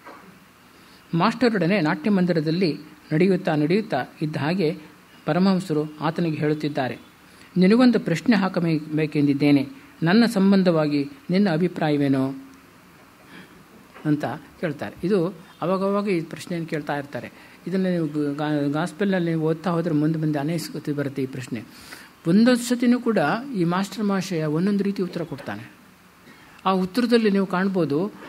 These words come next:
ಅವರು ಹೇಗೆ, ಮ-, ಆಧ್ಯಾತ್ಮಿಕ ಜೀವನದಲ್ಲಿ ಮುಂದುವರಿತಾ ಹೋದವನು ಕೂಡ ಶ್ರೀರಾಮಕೃಷ್ಣ ಅವರ ಬಗ್ಗೆ ಅವರಿಗಿದ್ದಂಥ ಒಂದು ಕಲ್ಪನೆ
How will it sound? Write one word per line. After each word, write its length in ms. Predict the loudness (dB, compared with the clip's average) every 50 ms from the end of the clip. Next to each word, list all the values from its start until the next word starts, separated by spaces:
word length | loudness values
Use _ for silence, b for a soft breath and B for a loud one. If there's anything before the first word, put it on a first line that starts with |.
| B B B
ಅವರು 340 | 0 0 2 2 2 0 0
ಹೇಗೆ, 840 | -2 -8 -16 -8 -2 -2 0 2 2 2 2 0 -2 -6 -10 -18 -20 -20 -20 -20 -18 -12 -8 -6
ಮ-, 60 | -4
ಆಧ್ಯಾತ್ಮಿಕ 800 | -4 -2 -4 -2 -2 -2 -2 0 0 -2 -2 -2 -2 -4 -2 -2
ಜೀವನದಲ್ಲಿ 340 | -2 -2 -2 -2 -2 -2 -2
ಮುಂದುವರಿತಾ 440 | -2 -2 0 0 0 0 -2 -4 -6
ಹೋದವನು 420 | -4 -4 -4 -2 -2 -2 -2 -4
ಕೂಡ 180 | -4 -4 -2 -2
ಶ್ರೀರಾಮಕೃಷ್ಣ 840 | -2 -4 -4 -4 -4 -4 -2 -2 -4 -4 -6 -6 -10 -12 -8 -6 -4
ಅವರ 160 | -4 -4 -6
ಬಗ್ಗೆ 320 | -6 -8 -8 -6 -4 -4 -4
ಅವರಿಗಿದ್ದಂಥ 640 | -2 -2 -2 -4 -4 -4 -4 -6 -6 -6 -4 -6 -6 -6 B B B B B B -6
ಒಂದು 220 | -4 -2 -2 -2 -4
ಕಲ್ಪನೆ 540 | -2 -2 -2 -2 -2 -2 -4 -4 -4 -6